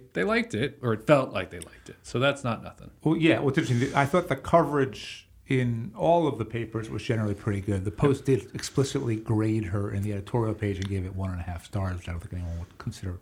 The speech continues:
Speaker 2: good. Um, but I, I overall thought the speech was quite good. Um,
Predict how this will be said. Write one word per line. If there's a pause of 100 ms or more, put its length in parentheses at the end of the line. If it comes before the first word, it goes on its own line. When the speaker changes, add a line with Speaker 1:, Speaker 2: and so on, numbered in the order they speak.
(160)
Speaker 2:
good. (340)
Um,
but
I, (100)
I
overall
thought
the
speech
was
quite
good.
Um,